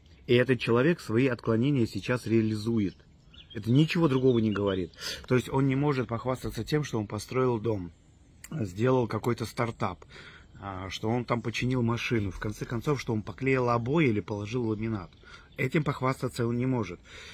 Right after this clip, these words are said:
И мы же знаем, что, э, некоторые из националистов пришли работать на стройку подсобниками, и они не выросли чем, выше, чем подсобники. Ни ума, ни интеллекта у них не хватило.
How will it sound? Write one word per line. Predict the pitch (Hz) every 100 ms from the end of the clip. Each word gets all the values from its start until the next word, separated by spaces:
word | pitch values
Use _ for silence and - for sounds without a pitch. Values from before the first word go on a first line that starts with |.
| -
И | -
мы | 117 139
же | 143
знаем, | 156 160 127
что, | - 117 110 101 - - -
э, | 107 104 107 107 107
некоторые | 113 135 123 - 113 107
из |
националистов | 113 - 123 139 190 131
пришли | - 107 -
работать | 135 123 123 117
на | 123
стройку | - 123 110
подсобниками, | 107 113 - 151 160 - 104
и | 98
они | 120 131
не | 135
выросли | 131 147 139 113
чем, | 101 110 104
выше, | 101 113 110
чем | 98 101
подсобники. | 87 101 107 92 87 - - -
Ни | 110 131
ума, | 131 120 131
ни | 143 123
интеллекта | 117 113 113 127 120
у |
них | 110 110
не |
хватило. | 110 110 110 98 78